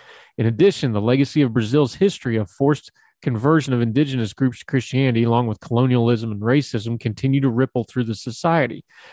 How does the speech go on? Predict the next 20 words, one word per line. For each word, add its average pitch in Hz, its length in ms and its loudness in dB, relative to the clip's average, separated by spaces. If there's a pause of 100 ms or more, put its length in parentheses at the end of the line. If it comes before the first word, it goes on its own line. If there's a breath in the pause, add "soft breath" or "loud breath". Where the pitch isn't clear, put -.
(160 loud breath)
President 135 340 2
Bolsonaro's 123 720 2
election 113 460 -2
in 117 120 0
twenty 131 240 0
nineteen 117 420 0
coincided 120 560 0
with 117 100 -2
the 113 60 -8
decline 123 400 0
in 117 120 0
both 113 200 0
freedom 139 300 0
of 160 120 0
religion 120 400 0
and 127 180 0
freedom 117 260 0
of 117 80 0
the 131 60 -4
press, - 540 0